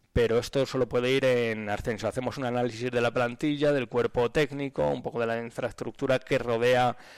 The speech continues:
a este equipo y, como no, de la ilusión que hay en la Villa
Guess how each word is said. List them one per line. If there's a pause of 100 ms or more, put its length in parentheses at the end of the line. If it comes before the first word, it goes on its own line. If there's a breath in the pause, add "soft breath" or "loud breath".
(140 loud breath)
a
este
equipo (340 loud breath)
y,
como
no,
de
la
ilusión
que
hay
en
la
Villa